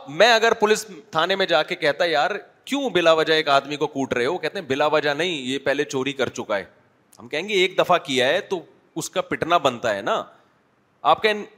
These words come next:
وہ کہیں گے، "نہیں، یہ ہے ہی چور۔" بھائی، چور بھی ہے، لیکن ہر کیس اس کے کھاتے میں کیسے ڈال رہے ہو جب تک دلیل نہ ہو آپ کے پاس؟ تو آپ سو دفعہ کہو، "عدالتیں چور ہیں، فلانے چور ہیں، ڈمکانے چور ہیں،" لیکن اس کا،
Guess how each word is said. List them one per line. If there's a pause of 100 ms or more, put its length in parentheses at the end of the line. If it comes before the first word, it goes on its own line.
وہ
کہیں
گے،
"نہیں،
یہ
ہے
ہی
چور۔"
بھائی، (100)
چور
بھی
ہے،
لیکن
ہر
کیس
اس
کے
کھاتے
میں
کیسے
ڈال
رہے
ہو
جب
تک
دلیل
نہ
ہو
آپ
کے
پاس؟ (840)
تو
آپ
سو
دفعہ
کہو،
"عدالتیں
چور
ہیں،
فلانے
چور
ہیں،
ڈمکانے
چور
ہیں،"
لیکن
اس
کا،